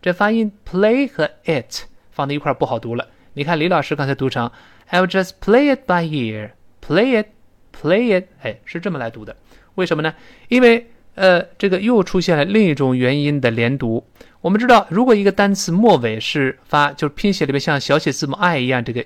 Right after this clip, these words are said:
哎，哎，这个音标发哎，短音哎。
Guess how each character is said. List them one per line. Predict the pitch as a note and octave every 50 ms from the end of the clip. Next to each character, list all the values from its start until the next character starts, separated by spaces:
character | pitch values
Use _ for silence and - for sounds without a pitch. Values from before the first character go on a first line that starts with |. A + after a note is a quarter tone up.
| _ _ -
哎， | G#3+ G3+ G3+ - - _ _ _ _ -
哎， | G#3 F#3+ G3 - - - _ _ _ _ _ _ _ _
这 | - D4 B3
个 | F3 C#3+ B2 - -
音 | - C3+ B2+
标 | A#2+ B2 A2+ - -
发 | - - C#3+ - -
哎， | - G3+ F3 - -
短 | - C#3+ A#2 A2+
音 | A#2+ C3+ - -
哎。 | F#3 F3